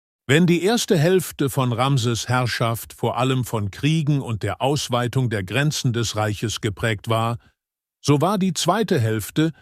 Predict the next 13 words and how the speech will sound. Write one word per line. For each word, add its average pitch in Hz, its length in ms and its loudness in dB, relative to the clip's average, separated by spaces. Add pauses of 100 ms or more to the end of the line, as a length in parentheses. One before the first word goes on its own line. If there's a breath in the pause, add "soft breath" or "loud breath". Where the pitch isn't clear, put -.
(220 soft breath)
besonders 165 760 2
bemerkenswert 113 920 -2
für 123 160 0
die 117 160 -2
umfangreichen 139 840 2
Bauprojekte, 120 880 -2 (360 soft breath)
die 135 100 4
der 120 140 2
Pharao 127 640 2
unternahm. 117 800 -2 (640)
Das 123 240 0
alte 214 440 2
Ägypten 156 680 0